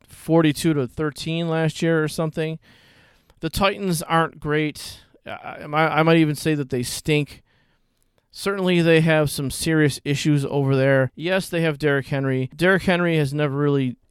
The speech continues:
impacted the Bills-Titans games very much. The Bills have always done a great job of sort of holding him in check. And the Titans' defense is, to be completely honest, pretty terrible. So while I guess technically this is a bit of a,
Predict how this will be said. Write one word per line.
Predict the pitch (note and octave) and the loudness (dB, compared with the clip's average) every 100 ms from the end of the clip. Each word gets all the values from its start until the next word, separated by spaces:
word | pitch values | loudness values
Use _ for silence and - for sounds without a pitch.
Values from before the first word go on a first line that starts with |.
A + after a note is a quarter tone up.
| - | 0
impacted | D#3 - C#3+ C#3 D#3 C#3 | 0 2 0 0 -2 -6
the | B2+ | -6
Bills-Titans | B2 C3+ C#3 C3 - C3+ C3+ B2+ | 0 2 2 0 -2 -4 -2 -6
games | C3+ C3 C3 | -4 -4 -4
very | C3+ C3+ B2+ | -4 -4 -2
much. | C3 C3+ - | -2 -2 -6
The | |
Bills | B2 C3 C#3 | -2 0 0
have | C3 B2 | 0 -2
always | B2 C3+ C3 | 0 0 0
done | C#3 B2+ | -2 -2
a | |
great | C3 C3 C3 | -2 -2 -2
job | C#3 B2+ B2+ | -2 -2 0
of | B2+ G#2+ - _ _ _ _ _ _ _ | -4 -8 -16 _ _ _ _ _ _ _
sort | - D#3 C3 | -10 -6 -4
of | |
holding | G2+ F3 F3 E3+ D#3+ | -2 2 4 4 2
him | D#3+ D3 | 0 0
in | B2+ | -2
check. | - D3+ C#3 - _ | 0 2 2 -4 _
And | F3+ F#3 | 2 4
the | F#3 | 4
Titans' | G3+ G3+ G3 D3+ | 4 4 2 0
defense | F3+ F3 E3+ D#3+ | -2 0 0 0
is, | D3+ C#3 - _ _ - | -4 -6 -12 _ _ -16
to | - | -4
be | D#3 F#3 | 2 4
completely | E3+ E3 E3+ D#3+ | 4 2 2 2
honest, | D#3 D3+ - | 2 0 -2
pretty | - D3+ | -6 -8
terrible. | - C#3+ B2+ G2+ G2 - _ _ _ _ _ _ | -4 0 0 -2 -12 -18 _ _ _ _ _ _
So | - F3+ E3 - _ _ _ _ _ _ | -4 0 0 -4 _ _ _ _ _ _
while | D#3 E3+ E3+ D#3 - _ | 4 6 6 4 -4 _
I | D3+ | 0
guess | D#3 E3+ - | 2 2 0
technically | - E3+ E3 D#3+ D#3+ E3 | -6 -2 -2 -2 2 2
this | D3 - | 2 2
is | D#3 C#3+ | 0 2
a | B2 | 0
bit | A#2+ D3+ D3+ - | 0 4 4 2
of | C#3+ | -2
a, | C3+ B2+ | 0 0